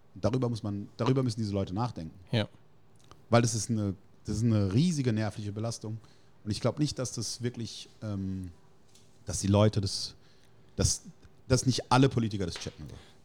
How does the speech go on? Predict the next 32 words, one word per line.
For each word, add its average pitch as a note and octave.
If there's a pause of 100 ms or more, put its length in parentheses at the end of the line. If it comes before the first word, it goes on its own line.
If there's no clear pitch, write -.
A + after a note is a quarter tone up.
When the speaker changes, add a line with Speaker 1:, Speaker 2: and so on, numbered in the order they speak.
Speaker 2:
Ähm, A2
zum A2+
einen A2
das B2
und A#2+
ich A2+
glaub, A#2
es -
ist B2+
auch, A#2
ähm, A2
nicht A#2
im A2
Bewusstsein, A2
es -
ist -
nicht B2+
im A#2+
kollektiven A#2
Speaker 1:
Mhm. G#2
Speaker 2:
Bewusstsein A2
der, G2+
der G#2
Bevölkerung. G2+
Ich -
weiß C3
das -
jetzt F3
noch, E3
auch, -
also A2
ich -